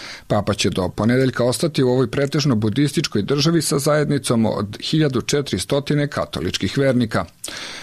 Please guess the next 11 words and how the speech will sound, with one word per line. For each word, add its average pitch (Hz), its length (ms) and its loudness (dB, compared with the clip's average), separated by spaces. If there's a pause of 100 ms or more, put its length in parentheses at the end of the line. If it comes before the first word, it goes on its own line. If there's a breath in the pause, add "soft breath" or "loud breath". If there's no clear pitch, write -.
Na 107 100 -2
putu 107 280 0
za 98 140 2
Ulan 107 280 4
Bator, 127 360 0
dok 117 240 -2
je 107 60 4
avion 110 300 2
leteo 113 300 2
iznad 101 280 0
Kine, 131 460 2